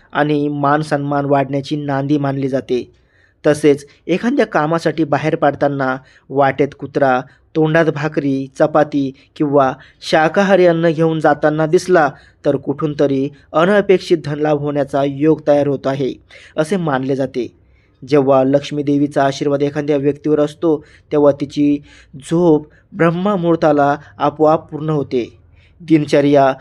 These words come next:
शिस्तबद्ध बनते आणि हळूहळू आयुष्यातील अडथळे दूर होऊ लागतात. शास्त्रानुसार पहाटे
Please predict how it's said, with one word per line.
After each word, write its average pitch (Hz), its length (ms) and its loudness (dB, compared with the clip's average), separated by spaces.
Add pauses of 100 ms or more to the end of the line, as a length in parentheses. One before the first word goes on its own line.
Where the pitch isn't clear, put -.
(140)
शिस्तबद्ध 160 720 0
बनते 151 460 4
आणि 139 220 -2
हळूहळू 143 400 4
आयुष्यातील 139 600 0 (280)
अडथळे 151 420 4
दूर 156 220 2
होऊ 147 180 0
लागतात. 127 380 -2 (840)
शास्त्रानुसार 135 840 0
पहाटे 151 420 -6